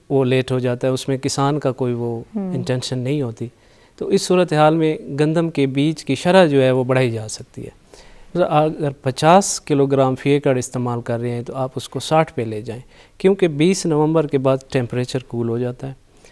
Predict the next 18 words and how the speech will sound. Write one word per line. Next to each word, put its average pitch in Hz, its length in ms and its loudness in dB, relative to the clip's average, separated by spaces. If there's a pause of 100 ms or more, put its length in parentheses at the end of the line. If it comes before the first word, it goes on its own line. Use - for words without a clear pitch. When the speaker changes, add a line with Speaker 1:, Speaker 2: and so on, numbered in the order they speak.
(300)
Speaker 1:
और 143 480 2 (120)
उगाव 156 420 6
जो 139 220 2
है, 123 120 0
जिसको 127 320 -4
हम 123 120 -4
जर्मिनेशन 135 600 -2
कहते 117 280 -6
हैं, 113 240 -10 (420)
उसमें 151 520 2 (220)
कमी 156 260 2
आती 107 260 -8
है, 110 60 -6
परसेंटेज 143 680 0
कम 139 200 2
हो 113 140 -4
जाती 104 340 -10
है। - 220 -18